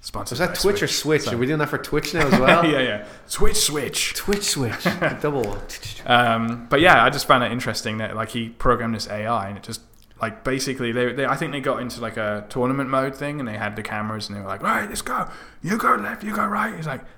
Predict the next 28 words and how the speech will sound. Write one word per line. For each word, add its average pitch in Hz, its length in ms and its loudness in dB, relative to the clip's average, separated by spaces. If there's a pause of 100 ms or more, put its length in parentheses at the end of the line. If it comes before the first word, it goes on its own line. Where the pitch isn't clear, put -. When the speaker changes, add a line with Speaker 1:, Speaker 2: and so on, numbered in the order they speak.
(140)
Speaker 1:
"I'm 104 120 -10
dead." 95 300 -10 (560)
"What 135 140 -2
do 185 40 2
Speaker 2:
Yeah. 196 60 0
Speaker 1:
you 190 60 0
mean?" 208 340 0 (380)
"I'm 95 160 -12
dead." 92 320 -14 (320)
It's - 140 -18
just 104 180 -10
like, 98 180 -12
"What 123 160 -14
the - 60 -18
fuck?" - 420 -8
And 110 120 -8
then 110 120 -6
suddenly 113 260 -6
this 104 80 -12
A 110 180 -8
I 110 200 -2
just 104 240 -12 (240)
Speaker 2:
Maybe 277 220 4
Speaker 1:
just - 40 0
Speaker 2:
that's 262 200 2
how 180 180 4
Speaker 1:
beat - 60 -4
Speaker 2:
it 185 240 2